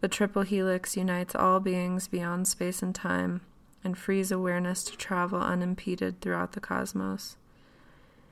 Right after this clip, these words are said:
However, the triple helix cannot support a carbon-based life form.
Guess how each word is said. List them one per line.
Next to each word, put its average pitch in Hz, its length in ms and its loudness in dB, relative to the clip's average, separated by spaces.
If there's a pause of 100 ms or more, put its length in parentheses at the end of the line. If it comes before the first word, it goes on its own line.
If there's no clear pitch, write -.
(120)
However, 190 440 6
the 185 120 0
triple 185 340 -2
helix 185 480 0
cannot 180 400 -2
support - 580 0
a - 80 -6
carbon-based 180 840 0
life 180 240 2
form. 175 480 -4